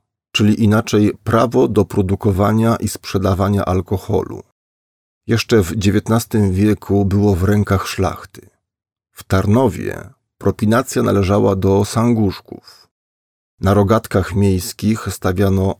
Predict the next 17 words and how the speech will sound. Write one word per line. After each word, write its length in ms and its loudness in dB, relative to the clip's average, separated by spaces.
akcyźników, 1200 -2
których 380 0
zadaniem 560 2
było 420 4
niewpuszczanie 840 -2
do 140 -2
miasta 640 0
alkoholu 680 0
obcego 460 -2
pochodzenia, 800 -2
chyba 600 -2
że 220 0
za 280 0
stosowną 720 -2
opłatą. 600 -2
Propinacja 720 0
była 500 2